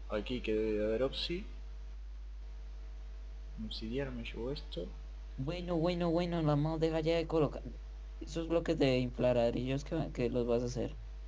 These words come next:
Speaker 1: Los voy a transformar en una hermosa estructura para la casa, ya vas a ver, que va a ser nuestra
Speaker 2: Y,
Speaker 1: muralla.
Speaker 2: y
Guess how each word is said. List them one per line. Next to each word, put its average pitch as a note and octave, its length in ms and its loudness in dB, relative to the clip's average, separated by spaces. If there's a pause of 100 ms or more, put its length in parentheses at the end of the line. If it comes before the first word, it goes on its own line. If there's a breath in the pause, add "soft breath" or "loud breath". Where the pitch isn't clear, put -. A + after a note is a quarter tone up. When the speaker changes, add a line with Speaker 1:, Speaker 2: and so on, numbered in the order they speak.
(200)
Speaker 1:
Los B2 140 2
voy C3+ 160 6
a B2 80 6
transformar B2+ 640 2
en B2 160 -2
una A#2+ 160 0
hermosa C3 360 0
estructura C3 440 -2
para A2+ 220 2
la G#2+ 160 2
casa, G2 280 -4
ya A2+ 140 -2
vas A2 160 0
a G#2 40 -2
ver, G2 140 -2 (500)
que - 80 -4
va A2 80 4
a A#2 40 0
ser A#2+ 140 0
nuestra A2+ 260 -4
Speaker 2:
Y, - 20 -4
Speaker 1:
muralla. A#2 280 0
Speaker 2:
y A#2 340 -4